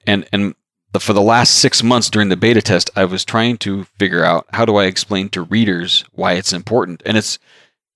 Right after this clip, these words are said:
it's very difficult to really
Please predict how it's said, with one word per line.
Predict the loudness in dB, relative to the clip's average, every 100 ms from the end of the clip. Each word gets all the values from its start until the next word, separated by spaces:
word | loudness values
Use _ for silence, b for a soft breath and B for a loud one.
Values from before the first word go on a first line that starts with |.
| -6
it's | 0
very | 0
difficult | 2 0 0 0 0 _ _ _ _ _ _
to | 0 0
really | 4 4 4 2 0 -6